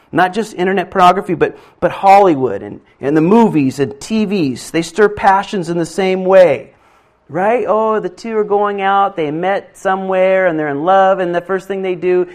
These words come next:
to show how fun they're having is they go to bed on T V or in the movies. Or they're in love, or anything goes. It just stirs up those passions. You know, some may be more physically,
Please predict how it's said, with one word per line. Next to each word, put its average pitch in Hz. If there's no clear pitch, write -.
to 185
show 202
how 185
fun 196
they're 190
having 196
is 208
they 214
go 208
to 226
bed 277
on 202
T 139
V 117
or 123
in 135
the 139
movies. 113
Or 160
they're 208
in 226
love, 214
or 143
anything 240
goes. 190
It 185
just -
stirs 247
up 233
those 208
passions. 143
You 170
know, 165
some 202
may 214
be 208
more 208
physically, 202